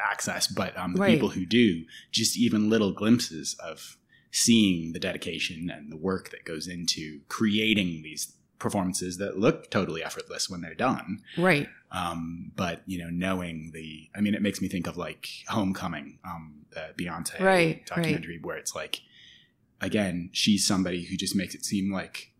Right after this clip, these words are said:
Speaker 1: she just wandered out on stage and just was like, "Boom,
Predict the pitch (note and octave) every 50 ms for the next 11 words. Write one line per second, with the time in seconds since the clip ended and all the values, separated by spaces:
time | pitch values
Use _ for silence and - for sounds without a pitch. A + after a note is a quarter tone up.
0 | _ _ _ - - - - F#2+ F#2 F2 E2 E2+ D#2+ E2 E2+ F2 - _ _ _
1 | _ _ _ - C#3+ C3 B2+ - - - - - - A#2 A2+ A2+ A2+ A2+ A2 A2+
2 | A2+ A2 G#2+ A2 A2+ A2+ - - - A2 A#2 B2 A#2+ - B2 A#2 A#2 - B2+ A#2
3 | - - B2+ A#2 - B2 A2+ A2+ - - - - - E3+ D#3+ C3 F#2+ E2 - -
4 | -